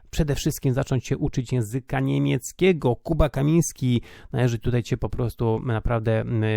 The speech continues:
no, opieprzyć, bo ostatnio była rozmowa z Kubą Kamińskim właśnie,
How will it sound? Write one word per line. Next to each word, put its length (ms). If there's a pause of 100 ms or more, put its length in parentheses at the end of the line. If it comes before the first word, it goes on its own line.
(200)
no, 120
opieprzyć, 480
bo 260
ostatnio 340
była 180
rozmowa 380
z 80
Kubą 220
Kamińskim 520
właśnie, 420